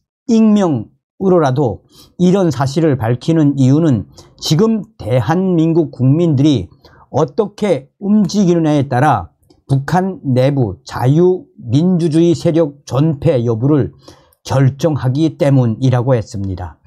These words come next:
이 관계자는 적절한 시기에 월간조선을 통해 자신과 혁명 조직 일원이 주고받은 메신저,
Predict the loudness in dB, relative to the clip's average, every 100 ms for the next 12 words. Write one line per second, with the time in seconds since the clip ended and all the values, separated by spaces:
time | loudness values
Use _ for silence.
0 | -20 -20 -2 0 0 2 2 2 2 0
1 | 0 0 -2 -6 -2 0 2 0 -2 0
2 | 2 0 -6 _ _ _ 0 2 2 0
3 | 0 0 2 2 0 0 2 0 -4 -8
4 | -6 -2 0 2 0 -4 -2 2 2 2
5 | -2 0 0 0 -2 0 2 2 2 -2
6 | -4 -2 0 0 -2 -2 -2 -2 -2 0
7 | 0 0 -8